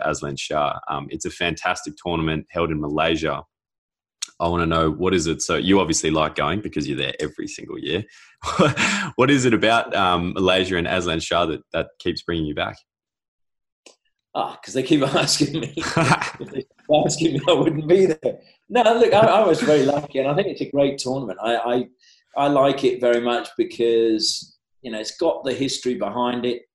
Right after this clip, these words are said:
Speaker 2: It's been going for over twenty-five years or twenty-five
Speaker 1: Mm.
Speaker 2: tournaments, 'cause it was biennial. Um, and I just think that the, the teams now and the standard's gone up.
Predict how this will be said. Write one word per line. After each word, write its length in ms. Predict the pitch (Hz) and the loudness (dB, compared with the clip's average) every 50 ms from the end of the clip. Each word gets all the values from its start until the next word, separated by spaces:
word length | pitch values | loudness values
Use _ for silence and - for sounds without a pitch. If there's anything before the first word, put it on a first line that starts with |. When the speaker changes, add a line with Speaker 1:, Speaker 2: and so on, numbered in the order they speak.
| _ _ _ _ _ _ | _ _ _ _ _ _
Speaker 2:
It's 120 | 117 - - | -16 -12 -8
been 160 | - 113 107 | -6 -4 0
going 240 | 117 123 127 123 117 | 2 2 2 0 0
for 120 | 120 117 | 0 0
over 200 | 117 120 113 113 | 2 2 0 -2
twenty-five 720 | - - - 117 113 110 107 - 107 107 107 101 98 101 | -4 -6 -8 -8 -8 -8 -10 -8 -8 -6 -6 -6 -6 -4
years 280 | 110 117 120 120 110 98 | -2 0 2 2 0 0
or 80 | 95 90 - | -6 -10 -10
twenty-five 440 | - 117 113 104 - 95 90 82 80 | -8 -8 -8 -8 -6 -6 -4 -4 -6
Speaker 1:
Mm. 80 | 80 - | -8 -10
Speaker 2:
tournaments, 360 | 117 113 110 104 101 98 - | -8 -8 -8 -8 -10 -12 -16
'cause 140 | - - _ _ _ _ _ - - - | -20 -20 _ _ _ _ _ -20 -18 -14
it 160 | 98 98 98 95 | -14 -12 -12 -12
was 320 | 98 95 - - _ _ _ _ _ _ _ | -12 -14 -14 -16 _ _ _ _ _ _ _
biennial. 640 | - 98 107 104 104 107 110 107 104 104 110 107 107 - _ _ _ _ _ _ - | -8 -6 -6 -4 -4 -6 -6 -8 -8 -8 -8 -10 -12 -16 _ _ _ _ _ _ -12
Um, 580 | - 107 107 104 107 107 104 104 104 107 104 - - - _ _ - - - - | -8 -6 -6 -4 -4 -4 -6 -6 -6 -8 -10 -14 -16 -18 _ _ -20 -14 -10 -6
and 120 | 175 190 208 | -4 -2 0
I 80 | 214 | 0
just 280 | 208 247 269 247 - - | 0 -2 -4 -4 -4 -2
think 280 | 208 202 180 - - | -4 -4 -4 -4 -2
that 220 | 147 151 151 151 151 | 0 0 0 0 -2
the, 160 | 151 - - - _ _ - | -6 -8 -8 -12 _ _ -6
the 60 | 143 | -6
teams 480 | - - - 190 208 220 208 180 139 | -4 -4 -2 -2 -2 -2 -2 -4 -4
now 140 | 143 131 127 120 | -2 -2 -2 -2
and 100 | 120 120 | -2 -4
the 40 | |
standard's 520 | 120 - - - 135 139 139 135 117 101 - | -4 -4 -4 -2 -2 -2 -2 -2 -4 -4 -6
gone 320 | - 113 104 98 95 101 | -6 -4 -4 -4 -4 -6
up. 140 | 98 92 | -10 -10